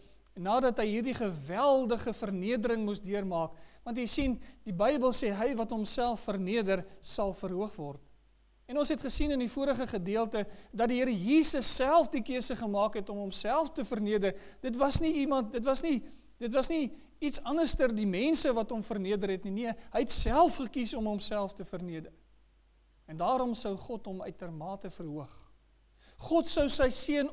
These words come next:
oplig. Hy sou hom aan die regterhand van, van, van hom laat sit het. Die Bybel sê daar in Hebreërs hoofstuk een,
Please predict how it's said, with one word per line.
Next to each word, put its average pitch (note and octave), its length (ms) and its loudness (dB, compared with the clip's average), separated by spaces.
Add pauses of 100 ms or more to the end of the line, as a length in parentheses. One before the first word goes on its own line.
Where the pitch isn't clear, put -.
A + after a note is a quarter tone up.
oplig. A#3 760 4 (680)
Hy D4 160 6
sou D#4 220 6
hom C#4+ 120 4
aan D4 140 0
die C4+ 120 4
regterhand C#4 720 4
van, B3+ 300 -2 (240)
van, A#3+ 260 -4 (340)
van A3+ 200 -4
hom A#3 120 0
laat A3+ 180 4
sit - 280 4
het. G3 260 0 (540)
Die G3+ 140 -4
Bybel C#4+ 300 4
sê C#4+ 200 0
daar A#3 320 2
in A#3+ 120 0
Hebreërs A3 420 0
hoofstuk B3+ 300 -4
een, A#3+ 380 -2